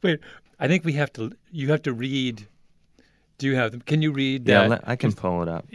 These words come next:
Speaker 1: put, just pull it up and read the, the crucial section of that first email.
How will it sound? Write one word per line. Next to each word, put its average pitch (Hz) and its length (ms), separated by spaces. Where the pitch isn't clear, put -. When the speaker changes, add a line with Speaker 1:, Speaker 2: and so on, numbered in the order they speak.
Speaker 1:
put, 202 160
just - 200
pull 165 120
it 147 80
up 123 160
and 120 140
read 123 320
the, 110 360
the 113 240
crucial 120 360
section 98 420
of 87 100
that 95 160
first - 320
email. 92 280